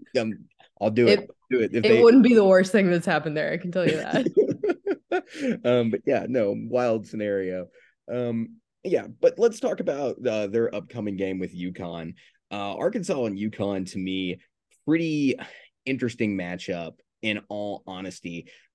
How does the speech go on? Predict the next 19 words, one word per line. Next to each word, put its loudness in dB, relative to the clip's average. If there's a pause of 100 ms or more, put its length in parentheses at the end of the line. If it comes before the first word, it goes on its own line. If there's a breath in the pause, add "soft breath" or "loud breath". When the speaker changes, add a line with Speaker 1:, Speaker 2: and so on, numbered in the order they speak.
Speaker 1:
Um, -8 (380)
I 0
don't 2
know 2
how -6
to -8
feel -2
about -8
this -8
game. -2
It, -2
it -4
smells 0
like -10
this 2
is -4
going -2
to -10
be -4